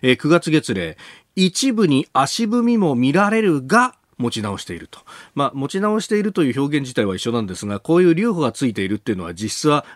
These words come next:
悪くなってるよっていうのをにじませると。お、さらに、設備投資、まあ、これは企業の、お、部分ですけれども、弱含んでいるという表現から、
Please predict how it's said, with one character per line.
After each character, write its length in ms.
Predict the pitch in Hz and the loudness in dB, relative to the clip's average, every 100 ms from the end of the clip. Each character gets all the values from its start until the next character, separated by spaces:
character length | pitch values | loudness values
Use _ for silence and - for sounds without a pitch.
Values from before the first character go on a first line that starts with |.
| - | -10
悪 300 | 85 95 123 | -8 -6 -6
く 40 | |
な 120 | 160 | -8
っ 40 | 175 | -4
て 100 | 185 | -2
る 60 | |
よ 300 | 185 190 196 | 0 0 0
っ 60 | 196 | -2
て 160 | - 135 | -2 0
い 100 | 110 | 2
う 80 | |
の 140 | 101 90 | 0 -4
を 60 | |
に 200 | 85 98 | -6 -8
じ 160 | 98 101 | -6 -4
ま 160 | 120 113 | -2 -2
せ 160 | - | -4
る 100 | 87 | -6
と。 200 | - 78 - - - - - | -8 -16 -16 -18 -18 -10 2
お、 280 | 139 143 | 4 4
さ 160 | 135 175 | 4 4
ら 100 | 156 | 4
に、 400 | 135 147 151 127 | 4 2 2 0
設 260 | - 147 185 | 0 0 0
備 140 | 175 | 0
投 180 | 175 135 | 2 0
資、 200 | - 117 | 0 -2
ま 100 | 127 | -2
あ、 20 | |
こ 100 | 135 | 2
れ 40 | 151 | 2
は 80 | |
企 200 | 147 180 | 2 2
業 180 | 165 107 | 2 2
の、 160 | 87 78 - - | -2 -10 -16 -8
お、 300 | 110 110 104 | -2 0 2
部 100 | 98 | 0
分 160 | 98 90 | -2 -4
で 100 | 87 | -10
す 80 | - | -10
け 100 | 92 | -8
れ 60 | |
ど 80 | 95 | -2
も、 220 | 131 139 | 0 2
弱 260 | 135 139 175 | 4 4 4
含 260 | 170 170 180 | 2 2 2
ん 100 | 135 | 0
で 120 | 90 | -4
い 120 | 90 | -2
る 220 | 98 123 - 110 104 | 0 -2 -2 -4 -4
と 140 | 101 | -4
い 60 | 98 | -6
う 120 | 87 | -4
表 180 | 104 95 | -6 -6
現 60 | 85 | -4
か 120 | 101 | -4
ら、 120 | 104 | -4